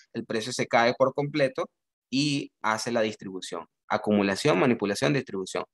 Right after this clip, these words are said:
El precio luego a final del día descansa y empieza de alguna manera a recuperar un poco hacia el alza. Entonces, si tú también eres de los que aprovechaste la tendencia y vendiste quizás aquí o quizás a mitad de la caída, el precio se vuelve a recuperar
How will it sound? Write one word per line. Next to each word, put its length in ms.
El 140
precio 260
luego 240
a 60
final 280
del 160
día 200
descansa 580
y 360
empieza 600
de 100
alguna 220
manera 420
a 80
recuperar 480
un 80
poco 240
hacia 140
el 80
alza. 240
Entonces, 300
si 180
tú 180
también 480
eres 300
de 80
los 160
que 60
aprovechaste 560
la 80
tendencia 500
y 20
vendiste 440
quizás 320
aquí 420
o 80
quizás 300
a 80
mitad 280
de 120
la 100
caída, 460
el 160
precio 480
se 160
vuelve 280
a 20
recuperar 500